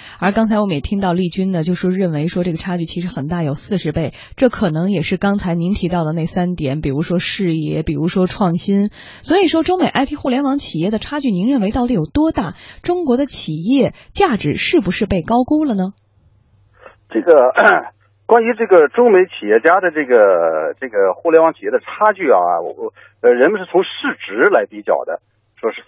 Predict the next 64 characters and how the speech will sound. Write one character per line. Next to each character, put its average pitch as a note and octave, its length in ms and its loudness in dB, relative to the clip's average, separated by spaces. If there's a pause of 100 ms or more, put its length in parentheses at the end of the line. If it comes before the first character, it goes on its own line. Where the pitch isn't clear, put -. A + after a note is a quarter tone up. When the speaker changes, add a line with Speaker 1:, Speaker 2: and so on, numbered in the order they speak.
Speaker 2:
四 - 140 0
倍。 G#2+ 220 2 (400)
我 B2+ 160 6
觉 D#3 140 2
得 E3 600 6
这 G3 80 0
个 B2+ 300 6
中 A#3 200 0
美 G#3 140 6
互 G#3 180 0
联 F3 160 8
网 E3+ 140 4
企 - 180 -10
业 A2+ 60 2
的 A#2+ 80 4
差 F3 240 2
距 D#3+ 140 0 (100)
是 A2 180 -10
绝 D3 220 2
对 A3+ 140 4
不 F#3+ 100 4
能 F3+ 140 6
从 E3 180 2
市 - 240 -8
值 C#3 80 -2
上 B2+ 140 2
比 A3+ 120 -20
较 - 220 0
的。 - 100 -4 (540)
我 C#4 260 6
们 G#3+ 140 0
说， C4+ 320 6 (480)
呃， C3+ 80 8 (100)
而 F#3+ 140 6
且 A#3+ 100 0
我 B2 140 4
们 F3+ 100 2
也 G3 60 8
承 - 240 -8
认 F#3+ 220 4 (180)
啊， B2+ 240 4
就 D#3+ 140 -6
说 F#3 100 2
我 B2 160 4
们 C3 80 -4
习 A3 140 -6
主 D#3+ 120 -2
席 D#3 140 -6
也 G#2 80 4
承 G#2+ 180 -8
认， A#2+ 220 4
美 B2 240 2
国 F#3+ 180 4
是 D#3+ 140 -4
当 B3 240 2
之 C4+ 80 -2
无 F#3 140 -4
愧 A3+ 180 4
的 C3+ 80 4
互 - 160 2
联 B2+ 100 6
网 A2+ 140 4
强 G2+ 260 -6
国， D2+ 240 -12